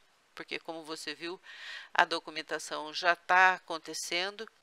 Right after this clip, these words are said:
A maior parte dos itens, exceto por ter mudado de lugar a, o layout, a maior parte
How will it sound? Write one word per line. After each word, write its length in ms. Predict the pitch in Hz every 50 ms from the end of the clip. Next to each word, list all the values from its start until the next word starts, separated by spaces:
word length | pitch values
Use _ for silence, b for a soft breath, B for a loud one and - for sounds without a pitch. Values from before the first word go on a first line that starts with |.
| _ _ _ _ _ _ _ _
A 120 | - 185 175
maior 300 | 175 202 220 247 262 -
parte 840 | - _ 185 175 180 190 196 190 175 - - - - 180 156 147
dos 500 | 139 135 135 156 185 196 202 196 - -
itens, 840 | 151 165 180 208 220 - _ 170 156 151 147 - - - - - - -
exceto 400 | 180 175 - 185 180 185 - -
por 160 | - - 170
ter 200 | - _ - 190
mudado 500 | 190 185 175 151 156 151 151 151 143 151
de 140 | 156 - 143
lugar 560 | 143 143 143 127 131 143 156 175 190 202 196 B B B B _
a, 360 | - 151 151 151 147 151 151 - -
o 100 | 151 151
layout, 600 | 151 151 147 147 147 160 190 220 - - - - B B B B B B B B
a 40 | 190
maior 140 | 208 220 226
parte 280 | - 220 214 220 -